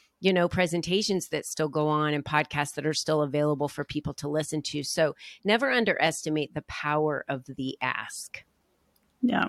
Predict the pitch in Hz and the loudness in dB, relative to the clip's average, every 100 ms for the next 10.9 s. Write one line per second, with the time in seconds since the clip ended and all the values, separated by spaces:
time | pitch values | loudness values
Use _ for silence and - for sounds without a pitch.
0 | - 214 208 180 175 180 175 175 170 175 | 0 2 4 2 2 2 2 0 -2 -2
1 | 170 180 180 170 170 170 175 170 175 180 | 0 2 2 4 4 4 2 2 4 4
2 | 175 170 175 170 180 180 175 165 - 180 | 2 2 2 0 2 2 2 -2 0 0
3 | 180 165 147 175 - 170 170 165 165 156 | 2 0 -2 -4 0 2 2 4 2 2
4 | - 170 175 - 175 170 170 170 170 175 | 0 0 0 -2 -4 -4 -2 0 2 0
5 | - 165 165 - - - - - - - | 0 0 0 -4 -12 -20 -20 -20 -10 -2
6 | 214 208 185 170 165 160 156 156 180 214 | 4 6 6 4 2 2 4 4 6 8
7 | 240 262 359 311 - 190 208 190 - 247 | 8 6 0 -2 -6 -4 0 0 2 6
8 | 285 214 180 175 175 165 165 170 - 170 | 8 8 4 0 -2 -2 -2 -4 -4 -6
9 | - 170 170 165 170 - 202 196 190 - | -4 -4 -4 -2 -2 0 2 4 2 0
10 | 190 175 170 - 185 185 165 175 | -6 -4 -2 0 0 2 2 0